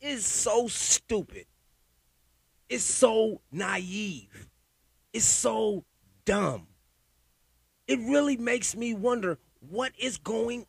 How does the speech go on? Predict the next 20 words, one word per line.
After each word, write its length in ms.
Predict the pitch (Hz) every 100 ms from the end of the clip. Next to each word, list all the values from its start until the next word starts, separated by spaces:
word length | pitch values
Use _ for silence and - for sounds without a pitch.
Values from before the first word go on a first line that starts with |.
| -
on 360 | 214 226 226 -
in 120 | 214
Chicago. 640 | 220 220 - 208 208 127 - _ _ _
I 260 | - - 349
have 240 | 233 226
an 100 | 190
idea, 420 | 190 180 160 98 - _ _ _ _ _ _ _ _ _ _ _ _ _ _ _ _ _ -
as 220 | 151 131
I 140 | 127 -
always 500 | 135 131 123 113 95
do. 220 | 113 73 _ _ _ _ _ _ _ _ _ _
You 100 | 185
know, 240 | 202 170 - -
they, 240 | 175 156 -
they, 240 | 170 156 139 _ _ _ _ _ -
they've 180 | 233
been 180 | 294 262 _ _ _ _ _
gentrifying, 640 | - 226 196 165 151 180 165 _ _ _ _ _ _ _ _ _ _ _ _ _ - - _ _ _ _ _ _ _ _
excuse 260 | - 175 131
me, 140 | 107